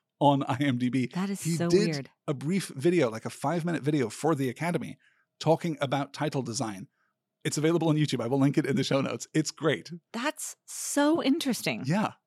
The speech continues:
Speaker 1: Because it feels so
Speaker 2: Bad.
Speaker 1: inadvertent, right? It doesn't feel
Speaker 2: Yes.
Speaker 1: like it has any kind of sensibility to it
Speaker 2: No.
Speaker 1: that's reflected in the rest of the film.
Speaker 2: If anything, it feels ironic, especially since it's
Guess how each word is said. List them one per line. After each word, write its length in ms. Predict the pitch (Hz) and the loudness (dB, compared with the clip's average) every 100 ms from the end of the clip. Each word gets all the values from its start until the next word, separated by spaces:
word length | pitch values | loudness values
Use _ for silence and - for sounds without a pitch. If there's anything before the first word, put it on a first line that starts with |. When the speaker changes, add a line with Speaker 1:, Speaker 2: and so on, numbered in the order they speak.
| _ _ _ - | _ _ _ -4
Speaker 1:
Because 220 | 180 185 | 2 2
it 120 | 202 | 2
feels 400 | - 208 269 160 | 0 2 2 2
so 580 | - 170 165 165 170 160 _ _ _ _ _ - _ _ | 2 4 6 6 4 0 _ _ _ _ _ -20 _ _
Speaker 2:
Bad. 420 | 233 254 285 160 180 | 0 2 4 4 6
Speaker 1:
inadvertent, 800 | 185 175 135 226 - - - - - | 4 4 2 0 0 -8 -12 -18 -2
right? 180 | 156 190 | 0 2
It 100 | 147 | 4
doesn't 180 | - 240 | 6 6
feel 60 | |
Speaker 2:
Yes. 200 | 240 185 | 4 4
Speaker 1:
like 200 | 233 190 | 4 2
it 80 | 147 | 0
has 180 | 131 147 | -2 0
any 140 | 143 139 | 0 0
kind 200 | 143 135 | -2 -2
of 120 | 117 | -2
sensibility 720 | - - 160 151 131 220 269 | -2 0 0 2 4 6 6
to 360 | 330 403 233 147 | 6 6 4 2
it 40 | |
Speaker 2:
No. 40 | 127 | 0
Speaker 1:
that's 180 | 147 147 | 0 -2
reflected 400 | - 143 123 151 | -2 -4 -2 -2
in 80 | |
the 60 | 143 | 0
rest 180 | 139 135 | 0 -2
of 80 | 117 | -8
the 60 | |
film. 300 | 117 247 233 226 | -4 -2 -2 -2
Speaker 2:
If 140 | 220 | 4
anything, 320 | 254 330 381 | 4 4 4
it 100 | 269 | 0
feels 220 | - 240 | 4 6
ironic, 720 | 202 175 196 214 131 123 - - _ _ _ _ _ | 6 6 6 6 2 -4 -10 -20 _ _ _ _ _
especially 340 | - 233 226 | 4 4 4
since 240 | 220 196 165 | 2 2 2
it's 240 | 170 - | -2 -6